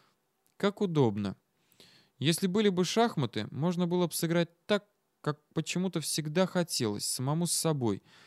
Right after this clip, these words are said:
не крутя доску и не подыгрывая вечно отстающим черным. Пошел снежок, мелкая легкая крупка.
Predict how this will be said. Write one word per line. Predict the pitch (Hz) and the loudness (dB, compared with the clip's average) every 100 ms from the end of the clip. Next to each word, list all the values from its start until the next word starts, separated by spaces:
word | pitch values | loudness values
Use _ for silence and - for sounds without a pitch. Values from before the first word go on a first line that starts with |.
| - _ | -20 _
не | 147 | -4
крутя | 156 160 165 143 | 0 0 2 0
доску | 117 180 180 - 104 - | 2 2 2 -2 -8 -4
и | 135 | -2
не | 143 | 0
подыгрывая | 143 143 175 160 127 117 | 2 2 2 2 2 2
вечно | 110 170 - - 110 | 2 -2 -6 -4 -4
отстающим | - - 113 120 - 110 101 | -4 -2 0 0 -4 -8 -8
черным. | - 107 113 107 - _ _ _ _ _ | -6 -6 -6 -10 -14 _ _ _ _ _
Пошел | 160 170 254 247 | 8 8 8 6
снежок, | - 208 180 143 127 - - _ - | 6 4 4 4 4 2 -12 _ -6
мелкая | 131 202 226 151 127 | 2 4 4 6 8
легкая | 143 160 135 123 | 8 6 4 4
крупка. | - 117 - 110 | 4 -2 -2 -4